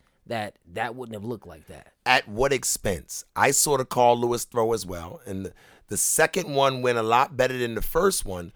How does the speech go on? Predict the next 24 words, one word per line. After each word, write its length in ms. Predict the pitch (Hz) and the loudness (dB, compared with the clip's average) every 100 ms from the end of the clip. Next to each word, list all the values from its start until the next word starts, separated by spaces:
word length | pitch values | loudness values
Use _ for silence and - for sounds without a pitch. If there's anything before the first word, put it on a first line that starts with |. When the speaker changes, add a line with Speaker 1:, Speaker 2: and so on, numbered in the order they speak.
| - - | -20 -18
Speaker 1:
He 80 | 123 | -4
Speaker 2:
But 80 | 156 | 0
Speaker 1:
still 160 | 156 120 | 0 0
lacked 220 | 123 104 | -4 -8
Speaker 2:
but 300 | 117 107 151 | -6 0 2
it 120 | 147 - | 2 -2
Speaker 1:
coordination. 100 | 120 | -6
Speaker 2:
throws 760 | 165 175 185 180 170 147 - _ _ _ _ _ | -2 0 0 -2 -4 -10 -14 _ _ _ _ _
the 160 | 123 147 | -4 0
idea 480 | 165 151 139 151 | 0 0 -2 -2
back 420 | 120 139 143 127 151 | 0 2 2 2 2
up. 300 | 127 104 _ _ _ _ _ _ - | 2 0 _ _ _ _ _ _ -10
If 220 | 127 - | -10 -10
Carl 440 | - 165 226 247 247 | -4 2 4 4 4
Lewis 520 | 214 190 165 151 - | 4 4 2 -4 -6
would 100 | 135 | -4
have 80 | - | -4
spent 320 | - 160 165 | -2 -6 -6
some 220 | 160 156 | -8 -8
time 460 | - 139 131 127 110 | -6 -2 -2 -2 -6
doing 300 | 127 127 110 | -8 -6 -6
something 580 | - 131 117 117 107 - | -4 -4 -6 -10 -12 -6
else, 560 | 127 104 85 - - _ _ _ _ _ _ - | -4 -4 -8 -14 -16 _ _ _ _ _ _ -10
then 260 | 117 92 | -10 -10